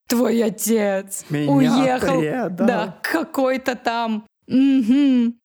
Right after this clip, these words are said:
Speaker 1: Это было бы, наверное, абсолютно неправильное
Speaker 2: Лишнее,
Speaker 1: поведение, да.
Speaker 2: лишнее.
Speaker 1: Но сказать максимальную правду нужно, и, как показывает практика моей жизни, мой сын всегда воспринимает все совершенно спокойно, и,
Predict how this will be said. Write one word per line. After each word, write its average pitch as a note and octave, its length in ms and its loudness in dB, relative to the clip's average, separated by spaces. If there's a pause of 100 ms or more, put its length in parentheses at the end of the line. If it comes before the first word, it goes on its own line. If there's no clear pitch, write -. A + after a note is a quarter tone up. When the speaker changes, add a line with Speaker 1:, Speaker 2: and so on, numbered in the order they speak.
(200)
Speaker 1:
Это B3+ 240 -2
было A#3 260 0
бы, G#3+ 340 -2
наверное, F#3+ 640 -4 (120)
абсолютно G3+ 720 -4
неправильное F#3 800 -2
Speaker 2:
Лишнее, D3+ 160 -2
Speaker 1:
поведение, E3 480 -4
да. E3+ 260 -8
Speaker 2:
лишнее. - 380 -14 (100)
Speaker 1:
Но G#3 200 0
сказать G3+ 460 -4
максимальную E3+ 720 -2
правду A#3 340 -2
нужно, A#3+ 520 -2 (100)
и, F3+ 560 -2 (580)
как F#3+ 220 -8
показывает F#3 420 -4
практика B3 460 -4
моей F#3 320 0
жизни, D#3+ 420 -8 (180)
мой F3+ 200 -2
сын D4 240 -2
всегда F#3+ 240 -4
воспринимает F#3+ 500 -4
все F#3+ 300 -6
совершенно F3+ 680 -6
спокойно, F#3+ 720 -6
и, F3 560 -8